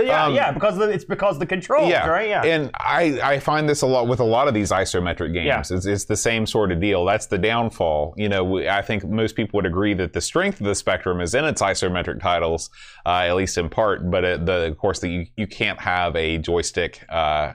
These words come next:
Speaker 2: you know, you basically turn your joystick and you can't turn the keyboard on its side. It doesn't work
Speaker 1: I
Speaker 2: that
Speaker 1: will
Speaker 2: way.
Speaker 1: say, you know, this game reminded me of an isometric, uh, uh, Castle Wolfenstein.
Speaker 2: Mm-hmm.
Speaker 1: You know,
Speaker 2: Yeah.
Speaker 1: it's the same premise. You're
Speaker 2: Right.
Speaker 1: escaping from the Nazis, the P O W camp. It's like, you know, it's on the, but, uh,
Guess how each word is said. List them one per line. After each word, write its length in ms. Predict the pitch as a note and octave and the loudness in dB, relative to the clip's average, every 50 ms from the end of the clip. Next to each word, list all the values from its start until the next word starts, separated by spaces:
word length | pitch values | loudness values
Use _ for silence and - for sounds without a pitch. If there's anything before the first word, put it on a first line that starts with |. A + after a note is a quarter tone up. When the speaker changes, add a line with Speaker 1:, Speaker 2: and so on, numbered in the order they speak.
| - _ | -12 _
Speaker 2:
you 100 | F2 G2 | -6 -4
know, 80 | F#2 F2 | -2 -2
you 200 | F2 F2 F2+ F2+ | -2 -2 -2 -4
basically 440 | - - F#2 F2+ F2 - - F2 E2 | -4 -4 -4 -4 -4 -4 -4 -6 -6
turn 300 | - - - A2 G2+ F#2+ | -4 -4 -4 -2 0 0
your 80 | F#2+ | 0
joystick 380 | F2 F#2+ F#2+ F2+ - G#2+ F#2 F#2 | 0 0 0 0 0 -2 0 0
and 80 | G2+ F#2+ | 0 0
you 80 | F#2 | -2
can't 300 | - - A#2+ G2 E2 D#2+ - | -2 -2 -2 -2 -4 -8 -4
turn 220 | - C3+ A#2 G2+ | -2 -2 0 0
the 80 | F2+ - | -2 -2
keyboard 420 | - A2+ G2+ D#2+ E2+ E2 D#2 D2 | -2 -2 0 2 2 0 0 0
on 140 | D#2 D#2+ D#2 | -2 -2 -4
its 120 | C#2 - | -4 -4
side. 320 | - F2+ D#2 D2 C#2+ C#2 C2 | -2 -2 0 0 -2 -2 -4
It 80 | B1+ | -4
doesn't 280 | C2 D#2 D2+ D#2 D2+ C2 | -4 -6 -6 -6 -6 -8
work 140 | D2+ D2 - | -8 -6 -4
Speaker 1:
I 80 | D#3+ F3 | -4 -2
Speaker 2:
that 40 | G3 | 0
Speaker 1:
will 120 | A#3 B3+ | 0 0
Speaker 2:
way. 60 | - | 0
Speaker 1:
say, 60 | - F3 | -2 -2
you 40 | E3 | 0
know, 180 | D#3+ D3 - | -2 -2 -2
this 240 | - E3 G#3 A3 G#3+ | -2 -4 -4 -4 -2
game 200 | - A#3 G#3+ G3 | -4 -4 -4 -2
reminded 400 | E3+ D#3+ D#3 D#3 D#3+ F3 F#3 F3+ | -2 -2 0 0 0 0 -2 -2
me 240 | E3+ D3 C#3+ C3+ B2+ | -4 -4 -4 -6 -6
of 300 | - - C#3+ C#3 B2+ A#2 | -4 -2 -2 -2 0 0
an 180 | C3 A#2+ B2 - | 0 -2 -2 -2
isometric, 920 | - C#3 C#3 D3 D3 - D3 C3+ C#3 C#3 C#3+ C#3 - D3 C3+ B2+ B2 - - | -2 -2 -2 -2 -2 -4 -6 -4 -2 -2 -2 -2 -2 -2 -2 -2 -4 -6 -6
uh, 340 | - B2+ B2 A#2 A2+ A2+ A2 A2 - _ _ - | -2 -2 0 0 0 -2 -6 -8 -10 _ _ -10
uh, 360 | A2+ A#2+ A2+ A2 - A#2 A#2 - | -8 -6 -6 -6 -8 -12 -16 -6
Castle 360 | - D#3 C#3+ C#3 - C#3 B2 | -2 -2 -2 0 -2 -2 0
Wolfenstein. 800 | C3+ C#3+ C#3 C#3 C#3 B2 - - D#3 D3+ D3 D3 C#3+ D3 D3 - | 0 0 0 -2 -8 -10 -8 -6 -4 -4 -2 -2 -4 -6 -6 -2
Speaker 2:
Mm-hmm. 440 | C#3+ C3+ B2 C#3 C3 C3 C#3+ E3+ - | -2 0 0 0 0 0 -2 -4 -4
Speaker 1:
You 80 | - | -2
know, 120 | C#3+ C#3 C#3+ | 0 2 2
Speaker 2:
Yeah. 180 | A2+ G#2 G2+ | 4 2 2
Speaker 1:
it's 140 | C3+ - - | 0 -2 -6
the 80 | B2+ - | -12 -6
same 260 | - E3+ D#3+ D#3 C#3+ | -4 -2 -2 -2 -4
premise. 540 | - - D#3 D3+ D3 D3 D3 D3 C#3+ - A#2 | -2 -2 0 0 2 2 0 0 -2 0 0
You're 100 | G#2 F#2 | 2 2
Speaker 2:
Right. 80 | F#2 | 2
Speaker 1:
escaping 360 | G#2+ A#2 D3 C#3+ C#3 C#3 C3+ | 2 2 0 -2 -2 -2 -6
from 120 | - - C3 | -10 -8 -6
the 100 | B2 B2 | -4 -4
Nazis, 520 | A#2+ B2 B2 B2+ B2+ B2+ - C3 B2 A2+ | -2 -2 -2 -2 -2 -4 -4 -6 -8 -8
the 40 | A#2+ | -8
P 200 | - C3+ B2 A#2+ | -8 -4 -4 -2
O 60 | A#2 | -2
W 280 | A2+ A#2+ A#2+ A2+ A#2 A#2+ | -2 -2 -4 -4 -6 -8
camp. 360 | A#2+ - A#2+ A#2+ A#2+ A2 A2 | -8 -8 -6 -6 -6 -6 -6
It's 100 | A#2 A#2 | -8 -8
like, 160 | A#2 A2+ A2 - | -8 -8 -8 -8
you 120 | - A2+ | -8 -8
know, 100 | A2+ A2 | -6 -6
it's 140 | A2 G#2+ - | -8 -6 -6
on 100 | A#2 A#2 | -8 -8
the, 140 | A2+ A2 A2 | -8 -10 -10
but, 240 | - A#2 A#2+ A#2 - | -8 -8 -8 -6 -2
uh, 200 | B2+ B2 A#2 A2 | -2 -2 0 -2